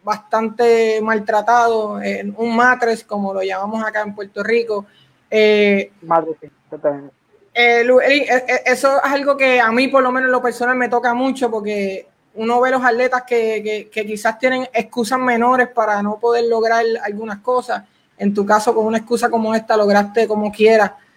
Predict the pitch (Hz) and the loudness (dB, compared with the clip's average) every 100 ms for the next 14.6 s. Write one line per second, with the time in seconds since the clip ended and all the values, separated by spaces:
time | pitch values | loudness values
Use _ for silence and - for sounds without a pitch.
0 | _ _ 220 214 214 214 214 240 233 220 | _ _ 0 2 4 4 4 2 2 -2
1 | 202 - _ _ 202 240 269 285 285 277 | -2 -8 _ _ 2 2 2 2 4 4
2 | 254 262 226 240 233 - _ 214 233 233 | 4 2 0 -2 -2 -6 _ -2 -2 0
3 | 240 240 226 240 226 220 247 269 254 247 | -2 -2 0 0 2 2 2 0 -2 -2
4 | 233 233 247 254 254 247 214 247 262 254 | 0 0 0 -4 -2 -4 0 2 2 0
5 | 202 202 _ 202 196 190 220 240 277 262 | -6 -10 _ -6 -6 -4 -4 -2 0 2
6 | 247 262 - 254 240 226 220 226 240 240 | 2 2 0 0 0 0 -4 -4 -6 -6
7 | 247 233 233 254 247 233 226 220 247 247 | -4 -2 2 0 0 -4 -8 -4 -2 -2
8 | 214 240 240 240 226 214 202 196 _ _ | -2 -4 -2 -4 -2 0 -2 -4 _ _
9 | _ _ _ _ 139 220 220 208 196 220 | _ _ _ _ _ 2 4 2 2 2
10 | 247 247 240 233 240 226 233 233 233 226 | 2 4 2 2 0 0 -4 -2 0 2
11 | 226 226 226 226 - - 214 196 202 233 | 4 2 0 -4 -12 -2 4 6 6 6
12 | 240 220 - 185 180 202 233 254 254 208 | 6 6 2 -8 -2 -2 4 4 6 4
13 | 190 190 - 190 214 208 220 226 185 151 | 2 2 2 6 6 4 0 4 4 6
14 | 143 151 139 180 180 | 4 2 4 6 6